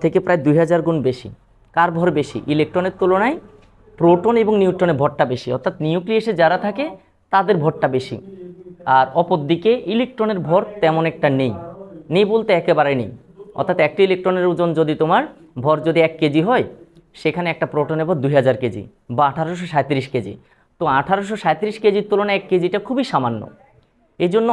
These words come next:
অনেক সময় কী হয় জানো, একটা পরমাণুর যখন ভর হিসাব করা হয়, ভর মাপা হয়, তখন ইলেকট্রনকে তেমন একটা গুরুত্ব দেয় না।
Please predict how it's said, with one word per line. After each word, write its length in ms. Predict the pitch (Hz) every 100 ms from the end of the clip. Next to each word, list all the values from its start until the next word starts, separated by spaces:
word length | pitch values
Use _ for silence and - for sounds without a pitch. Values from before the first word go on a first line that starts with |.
| 190
অনেক 120 | 190
সময় 180 | 214 220
কী 60 | 185 196
হয় 100 | 196
জানো, 160 | 208 185 - - - - - - _ _ - 139
একটা 160 | 139 156
পরমাণুর 360 | 170 156 156 147
যখন 160 | 147 175 127
ভর 120 | 135 165
হিসাব 180 | 160 175 151
করা 140 | 139 120
হয়, 120 | 101 - _ _ _ 127
ভর 140 | 135 160 165
মাপা 200 | 151 156
হয়, 140 | 151 254 - _ _ - -
তখন 220 | 156 156 233 - 180
ইলেকট্রনকে 500 | 165 160 202 196 220 180
তেমন 200 | 143 151 160
একটা 120 | 196 147
গুরুত্ব 260 | 151 139 135 123
দেয় 120 |
না। 60 | 120